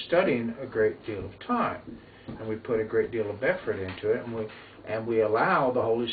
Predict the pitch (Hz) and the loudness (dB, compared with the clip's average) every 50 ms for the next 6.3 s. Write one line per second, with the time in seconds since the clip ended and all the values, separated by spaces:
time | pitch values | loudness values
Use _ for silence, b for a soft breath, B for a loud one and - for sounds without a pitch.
0 | - - - 127 135 156 117 123 - - 427 427 415 403 370 - - - - - | -6 -4 0 2 4 6 6 4 2 2 -2 -4 -4 -6 -6 -10 -12 -16 -18 -18
1 | - - - - - 131 120 117 117 - - - 123 117 117 120 127 127 127 120 | -20 -18 -12 -6 -4 -2 -2 -2 -4 -6 -6 -4 -4 -2 0 2 2 2 2 2
2 | 120 123 123 110 107 104 104 101 - 113 127 151 196 247 247 - - - - - | 0 0 0 0 0 0 -2 -4 -6 -2 0 2 2 2 2 -2 -6 -12 -12 -10
3 | - - - - - B B B B B B B B - - - 220 208 - - | -12 -12 -14 -16 -20 B B B B B B B B -4 6 10 12 12 12 10
4 | - - - - - - - - - - - 143 131 120 - - 151 160 185 202 | 6 -2 -12 -20 -20 -20 -20 -16 -16 -12 -8 -2 -2 -2 2 8 8 10 10 10
5 | 190 165 - - - - - - 143 127 143 147 139 123 - - - - 226 269 | 8 6 4 0 -10 -16 -20 -16 -8 -2 0 0 2 0 0 -2 0 4 6 6
6 | 302 247 - 107 92 82 | 8 8 6 4 2 0